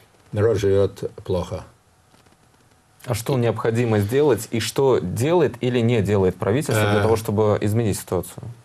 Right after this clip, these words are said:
Speaker 2: на ваш взгляд?
Speaker 1: Я бы видел более энергичные или более инициативные действия со всех министров.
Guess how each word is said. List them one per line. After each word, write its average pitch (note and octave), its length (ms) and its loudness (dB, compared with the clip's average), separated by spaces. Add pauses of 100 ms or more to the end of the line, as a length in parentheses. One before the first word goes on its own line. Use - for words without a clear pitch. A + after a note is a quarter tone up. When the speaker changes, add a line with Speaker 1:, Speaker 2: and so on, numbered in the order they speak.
(120)
Speaker 2:
на G#2+ 100 0
ваш G2 140 2
взгляд? F2 200 -2
Speaker 1:
Я E3+ 500 2
бы D3 180 2
видел C3+ 640 4
более A2+ 720 4 (840)
энергичные G#2+ 1080 0
или A2+ 220 2
более A2+ 380 2
инициативные G#2+ 640 0
действия G#2 560 0
со G#2 180 2
всех G2 260 2
министров. C3 580 0